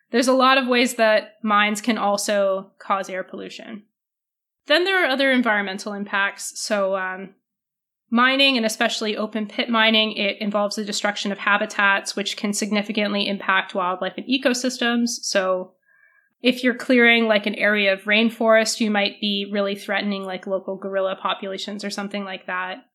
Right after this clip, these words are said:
And even if you're not, you're maybe disturbing local communities, you're maybe disturbing, um, you know, birds and other kinds of animals that are in the area and plant life.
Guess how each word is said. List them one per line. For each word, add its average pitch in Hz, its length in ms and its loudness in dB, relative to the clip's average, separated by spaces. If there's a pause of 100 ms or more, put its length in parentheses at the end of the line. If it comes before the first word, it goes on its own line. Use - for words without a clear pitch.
(220)
And 254 120 6
even 294 180 4
if 277 140 0
you're 240 100 2
not, 214 340 4
you're 220 120 -2
maybe 208 280 -2
disturbing 202 800 -4
local 190 720 -4
communities, 294 880 2
you're 208 100 -4
maybe 196 240 -4
disturbing, 196 760 -8 (400)
um, 185 420 -6 (160)
you 214 180 -4
know, 185 300 -6
birds 214 540 4
and 196 120 -2
other 196 200 0
kinds 202 400 -6
of 196 260 -2
animals 190 560 -6
that 190 100 -6
are 185 80 -8
in 185 100 -12
the 185 120 -12
area 185 400 -12
and 190 180 -12
plant 175 260 -8 (120)
life. - 180 -14